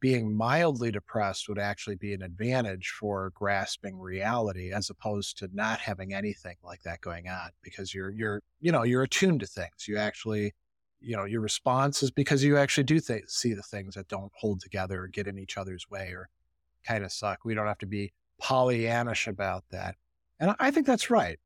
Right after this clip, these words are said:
myself. And, and I go by my own experience with depression. You have to be very careful not to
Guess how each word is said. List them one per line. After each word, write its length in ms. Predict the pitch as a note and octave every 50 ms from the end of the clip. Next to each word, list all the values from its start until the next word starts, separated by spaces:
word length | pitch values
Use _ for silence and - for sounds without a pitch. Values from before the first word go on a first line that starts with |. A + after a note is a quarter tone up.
| _ _
myself. 640 | - C3 C3 A#2+ - - - F3 C#3+ G#2+ G2 - -
And, 180 | C#3 C#3+ D#3+
and 140 | E3 D#3+ E3
I 60 | E3
go 120 | D#3 E3 D#3
by 180 | C#3+ C#3+ C#3+
my 180 | C3 B2 A2+ G#2+
own 180 | G#2+ A#2+ A#2+ A2+
experience 720 | G2+ - - - G2+ F#2 G2 G2 G2 G2 F#2+ - - - -
with 320 | G#2 G2+ G2 F#2 - - _ _ _ _ _ _ _ _ _ _ _ -
depression. 460 | G#2 - - A#2 G2+ F#2 - - B2
You 140 | B2+ B2+ C#3
have 140 | C3+ B2+ -
to 100 | C#3 A#2
be 200 | G#2 A#2 A2 G2+
very 320 | G2+ A2 A2 G#2+ G2+ -
careful 640 | - - - - E3+ F3 F#3 - - - G#2 F#2+ F#2+
not 400 | F#2+ G#2 G#2 G#2+ G#2+ A2 - - -
to 460 | - A2+ G#2 G2+ G2+ G2+ G2 G2 F#2+